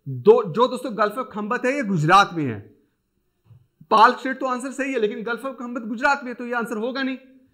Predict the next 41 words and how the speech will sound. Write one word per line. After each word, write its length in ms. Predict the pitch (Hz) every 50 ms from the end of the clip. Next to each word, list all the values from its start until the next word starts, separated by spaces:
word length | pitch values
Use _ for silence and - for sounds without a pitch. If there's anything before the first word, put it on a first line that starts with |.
| _ _ -
Gulf 340 | 147 131 190 202 220 220 277
of 120 | 285 -
मन्नार 300 | 214 226 226 240 269 302
भी 100 | 330 320
सही 240 | 247 294 277 254 247
है, 420 | 220 151 123 - - - - _ -
लेकिन 220 | 165 202 - 254
टेन 260 | 208 - 269 277 277 262
डिग्री 200 | 269 247 269 254
चैनल 220 | 269 262 269 262
सही 220 | 262 - 240 269
नहीं 120 | 277 277 277
है। 60 | 254
टेन 260 | 262 - 240 233 233 226
डिग्री 180 | 247 240 262
चैनल 220 | 240 262 254 262 269
किस 240 | 262 - 277 277
किस 140 | - 294 277
को 100 | 294 320
separate 380 | - 294 262 - 269 269 233 -
करता 180 | 254 208 240
है? 60 | 233 202
मेरी 160 | 196 214 226 208
वापस 340 | 214 208 - 247 226 - -
Physiography 440 | 220 208 220 208 220 208 214 233 214
of 100 | 220 214
India 140 | 208 214 214
के 100 | 214 226
lectures 260 | 214 214 - 226 196
देखो, 460 | 180 196 196 233 254 277 269 269 - - - _ -
Separate 400 | - 208 202 208 220 233 233 233
करता 260 | 233 226 - 226 220 220
है 180 | 220 233 262 254 - - -
अंडमान 540 | 202 185 202 196 226 226 220 196 220 220 220
को 160 | 214 254 262 262
Nicobar 480 | 226 196 196 196 214 202 180 185 170
आइलैंड 280 | 160 147 131 127 127 123
से। 260 | - - 127 113 110 -
ठीक 180 | 156 180 175 240
है 60 | 240
जी, 160 | 226 269 254